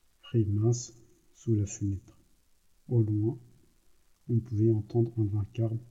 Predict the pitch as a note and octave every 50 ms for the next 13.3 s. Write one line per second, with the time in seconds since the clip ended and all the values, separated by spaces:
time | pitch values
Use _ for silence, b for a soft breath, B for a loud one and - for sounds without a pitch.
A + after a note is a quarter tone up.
0 | - - G#2+ G#2+ G#2+ G#2 - - - - - A2+ G#2 G#2+ G2+ - - - A2 G2+
1 | - - - - - - _ _ _ _ _ _ _ _ _ _ _ _ _ _
2 | _ _ _ _ _ _ - A#2 A2+ A2+ A2+ A2 G#2+ G#2+ A2 A2 G#2+ G#2+ - -
3 | - - A2 A2+ - - - _ _ _ _ _ _ _ _ _ _ _ _ _
4 | _ _ - - _ _ _ _ _ _ _ _ - G#2 G2+ G2 G2 G#2 G#2+ G2+
5 | - - A2+ A2+ A2 G#2+ G#2+ - - A2+ A2+ A2+ A#2 - - - A2+ G#2 G2 G2
6 | G#2+ G#2 G2+ - - A2 G#2+ G#2+ - G#2+ G#2 G2 G2 - - - G2+ - - -
7 | - _ _ _ _ - A2+ G#2 F#2+ F#2+ F#2 F#2 - - - _ _ _ _ _
8 | _ _ _ _ _ _ _ _ _ _ _ _ _ _ _ _ _ _ _ _
9 | _ _ _ _ _ _ _ _ _ _ _ _ _ _ _ _ _ - A#2 G#2+
10 | F#2+ G2 A2 G#2 A2+ A2 A2 G#2 A#2 A#2 A2+ A2+ G#2+ G#2 - - - A2+ A#2+ A#2+
11 | B2 - - - - _ _ _ _ _ _ _ _ - A#2 G#2+ G2 G#2 G#2 G2+
12 | F#2+ G2 G#2+ A#2 A#2+ - - A2+ A2 G2+ G#2+ A2+ A#2 - - A2+ G#2 G2+ G#2 G#2
13 | G2+ G2 G2 G#2+ A#2 B2